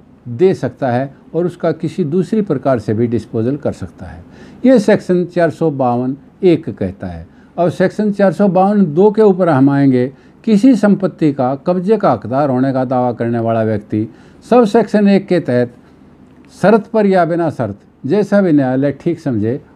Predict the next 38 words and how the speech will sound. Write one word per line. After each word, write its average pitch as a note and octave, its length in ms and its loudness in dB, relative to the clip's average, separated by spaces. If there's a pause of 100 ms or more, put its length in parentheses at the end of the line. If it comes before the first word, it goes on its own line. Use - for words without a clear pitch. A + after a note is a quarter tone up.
(100)
आदेश B2 340 0
दे G#2 180 0
सकता F#2 340 -10
है। D#2+ 220 -16 (380)
इस A#3+ 240 4
शर्त A3 200 4
पर G#3 340 2 (440)
या F3+ 140 4
बिना G#3 320 2
शर्त G3+ 280 2
भी D#3+ 160 4
दे D#3+ 160 0
सकता D3 300 -2
है C3 280 0 (260)
कि F#3 100 0
वो G#3+ 340 4
without G#3 460 2
surety F#3 380 -2
या F#3 240 2
with G#3 180 -2
surety E3 480 -2
bond D#3 220 2
भरे A#2+ 420 2 (340)
कि E3+ 260 0
यदि A3 220 2
सब G#3 220 0
सेक्शन G3 400 0
एक F#3 200 -2
का E3+ 100 0
ऑर्डर D3+ 380 2 (380)
अपील G3+ 360 0
या A3 180 4
रिवीजन E3+ 420 2
में A2+ 220 -2 (440)
अपास्त F#3 500 2
होता C#3+ 340 0
है C3+ 240 -4 (220)
या C#3 360 2